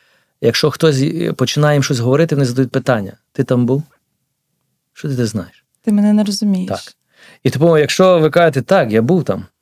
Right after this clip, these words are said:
Speaker 1: я був там, де ти, я бачив то». І тоді він: «А, ну, значить», розумієте, є певні бар'єри, які вони
Speaker 2: Мгм.
Speaker 1: провіряють, вони розпізнають свій, не свій, відкритись, не відкритись, розумієте?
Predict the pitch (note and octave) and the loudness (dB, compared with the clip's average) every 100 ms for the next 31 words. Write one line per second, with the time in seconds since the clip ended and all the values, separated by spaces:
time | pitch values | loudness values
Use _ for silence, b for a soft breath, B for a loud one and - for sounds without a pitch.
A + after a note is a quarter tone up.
0 | - A2 E3 E3 D#3 C#3 - D#3+ A#2 A#2 | -6 -2 0 2 2 0 0 -2 -2 -8
1 | _ A2+ G#2+ D3+ E3 A2+ G#2+ G2 - _ | _ -4 0 2 0 -2 -4 -4 -6 _
2 | _ _ - D3 E3 D#3 - _ _ - | _ _ -2 2 2 2 -2 _ _ -2
3 | A#2 G2 F2 F2+ G2+ G#2+ D3+ - G3+ - | 0 0 -4 -8 -2 0 0 0 -2 -2
4 | A#2 B2 F#3 A#2+ C3 C3+ D#3 C#3 B2 B2+ | -4 0 0 0 -2 0 2 2 2 2
5 | D3 D#3+ C3 A#2+ A2+ B2+ B2+ G#3+ B2+ C#3+ | 2 4 2 2 2 0 0 0 2 2
6 | C#3+ C3 G#2+ b b b B2+ C3+ C3+ - | 2 0 -4 b b b 0 0 0 0
7 | C#3+ B2 C#3 B2+ - A#2+ D3+ E3+ C#3 - | -2 2 2 0 -2 0 2 2 0 -2
8 | C#3 G#2+ - _ _ _ - B2+ - C3+ | -2 -2 -6 _ _ _ -6 -6 0 0
9 | D#3+ D3 D#3+ D#3+ D#3+ D3 A#2 A#2 C3 G3+ | 0 0 0 0 0 -2 -2 -6 -2 0
10 | D3+ C3+ | 0 -2